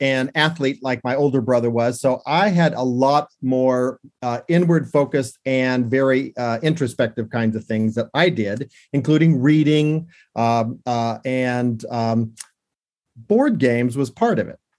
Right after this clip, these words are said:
I loved board games. And while I did have friends who would play them with me, oftentimes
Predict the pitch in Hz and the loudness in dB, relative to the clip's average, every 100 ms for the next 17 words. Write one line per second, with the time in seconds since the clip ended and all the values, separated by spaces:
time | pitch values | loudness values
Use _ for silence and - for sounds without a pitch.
0 | - 131 131 127 127 135 151 151 170 185 | -6 -4 -2 -2 2 4 2 0 2 2
1 | 117 101 98 101 - _ _ 147 151 156 | 0 -6 -10 -16 -20 _ _ 2 4 2
2 | 170 175 185 190 180 160 139 226 220 190 | 2 4 4 2 2 0 2 2 2 0
3 | 180 185 185 190 190 170 143 117 110 107 | 0 0 0 -2 -2 -2 -2 -2 -6 -8
4 | - 113 143 170 - _ _ - 185 220 | -6 -4 -4 -6 -12 _ _ 0 2 4
5 | 254 190 180 165 | 2 2 2 2